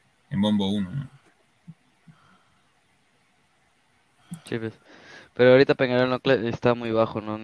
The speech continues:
Speaker 2: Creo que quedó cuarto en la
Speaker 1: No.
Speaker 2: liga, la última liga.
Speaker 1: Debe
Speaker 2: Porque
Speaker 1: estar en
Speaker 2: está
Speaker 1: Sudamericana, lo más probable.
Speaker 2: A ver, Peñarol.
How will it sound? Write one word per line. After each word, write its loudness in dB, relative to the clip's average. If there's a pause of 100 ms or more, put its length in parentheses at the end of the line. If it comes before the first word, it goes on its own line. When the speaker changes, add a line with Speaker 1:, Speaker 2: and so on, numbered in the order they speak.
(160)
Speaker 2:
Creo 0
que -20
quedó 2
cuarto 0
en -4
la -2
Speaker 1:
No. -2
Speaker 2:
liga, -2
la -2
última -8
liga. -2 (800)
Speaker 1:
Debe 2
Speaker 2:
Porque 4
Speaker 1:
estar 2
en 4
Speaker 2:
está 6
Speaker 1:
Sudamericana, 0
lo -4
más -4
probable. -6 (1040)
Speaker 2:
A -6
ver, 0 (520)
Peñarol. -10